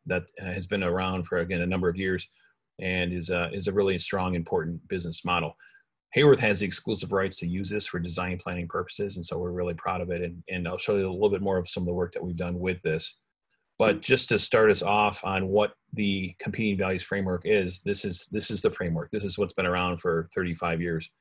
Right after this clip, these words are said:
Initially, every organization in our world is made up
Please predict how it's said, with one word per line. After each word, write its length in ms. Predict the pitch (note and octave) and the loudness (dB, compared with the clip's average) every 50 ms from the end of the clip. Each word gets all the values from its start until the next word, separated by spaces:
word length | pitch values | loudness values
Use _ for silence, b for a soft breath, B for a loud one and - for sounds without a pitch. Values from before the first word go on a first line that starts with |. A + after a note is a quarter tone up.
| _ _ _ _ _ _ _ _ _ _ _ _ - A#2+ | _ _ _ _ _ _ _ _ _ _ _ _ 0 4
Initially, 640 | A2+ A#2+ C#3+ C#3+ - D3 A2+ G#2+ G#2+ G2 G2+ G2+ | 6 6 6 6 6 6 8 8 8 6 4 4
every 220 | G2+ A2+ B2 C#3 C3 | 4 4 4 4 6
organization 680 | A2+ A#2+ A#2+ A#2 A2 A2 G2 G2 G2 F#2 - - F#2 | 6 6 6 6 4 4 4 2 0 0 0 -2 -2
in 160 | E2+ F#2+ G2 | -2 0 2
our 140 | G#2 G2+ F#2 | 2 2 2
world 320 | F#2 F#2+ F2+ F2+ E2+ E2+ | 2 4 4 4 4 2
is 140 | F2 F2 - | 0 -2 -4
made 180 | F#2 F2+ F2+ F2+ | -2 -2 0 0
up 180 | F2 E2+ - | 0 -2 -4